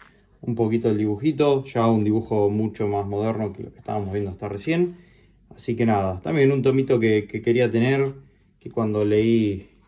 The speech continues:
esto que dice acá atrás, me dio muchas ganas de leerlo. Así que nada, lo tengo ya en mi colección. Bueno,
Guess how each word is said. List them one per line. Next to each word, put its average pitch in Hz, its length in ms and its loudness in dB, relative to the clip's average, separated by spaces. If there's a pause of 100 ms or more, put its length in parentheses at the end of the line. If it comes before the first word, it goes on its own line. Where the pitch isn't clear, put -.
(140)
esto 117 320 -2
que 110 60 -2
dice 113 200 -4
acá 107 120 -4
atrás, 127 460 -4 (420)
me 120 100 -2
dio 120 140 4
muchas 120 280 0
ganas 113 200 2
de 107 80 0
leerlo. 135 480 2
Así 107 220 -6
que 101 80 -4
nada, 92 280 -10 (720)
lo 113 160 0
tengo 110 260 0
ya 117 400 0
en 127 200 -2
mi 120 160 2
colección. 101 760 -2 (800)
Bueno, 113 300 0